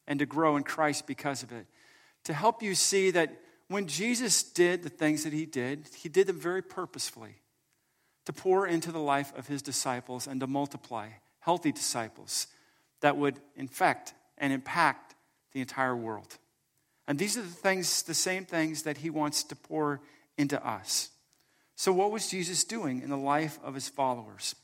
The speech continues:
That question, I think, is so pivotal to us because your mission, if you are a follower of Jesus, is to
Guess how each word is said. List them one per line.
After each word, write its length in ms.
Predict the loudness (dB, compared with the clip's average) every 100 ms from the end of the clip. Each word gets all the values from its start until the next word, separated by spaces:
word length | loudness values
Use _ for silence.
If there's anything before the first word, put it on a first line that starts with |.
| _
That 160 | 0 2
question, 400 | 2 2 0 0
I 100 | -2
think, 340 | -2 -4 -4 -16 -20 -20 _ 0
is 100 | 4
so 380 | 4 4 4 2
pivotal 600 | -2 -6 -2 -2 -2 -6 _ -12
to 120 | -6 -4
us 300 | -2 -2 -2
because 500 | -2 0 4 4 2 -4 _ _ 0
your 200 | 4 6
mission, 480 | 4 4 0 -2 -8 _ _ _ _ _ _ _ _ _ _ _ _ _ _ _ _ _ _
if 220 | 6 6
you 100 | 4
are 60 | 4
a 40 |
follower 340 | 6 2 2 0
of 80 | -4
Jesus, 640 | -4 -4 -2 -2 -2 -4 _ _
is 280 | 6 6 6
to 420 | 6 6 6 2